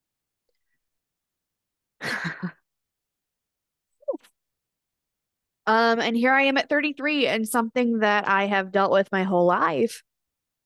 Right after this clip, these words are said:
um, can still drive and dictate so much. <sighs>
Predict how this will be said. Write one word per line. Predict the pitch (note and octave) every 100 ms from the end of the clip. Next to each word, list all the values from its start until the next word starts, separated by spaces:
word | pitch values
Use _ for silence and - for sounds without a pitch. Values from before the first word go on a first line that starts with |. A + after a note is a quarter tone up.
| _ _ A3+
um, | A3+ G#3+ G#3 -
can | - A#3 G#3+
still | G#3 - B3+ C4 A3 F#3+ G3 - _ _ _ _ _ _ _ _ _ _ _ _ _ _ _ _
drive | - G#3 G3 G3
and | G3 F#3+
dictate | G#3 G3 - F#3+ -
so | - F3+ E3
much. | F3+ - - - - _ _ _ _ _ _ _ _ _ _ _ _ _ _ _ _ - - _ _ _ _ _ _
<sighs> | _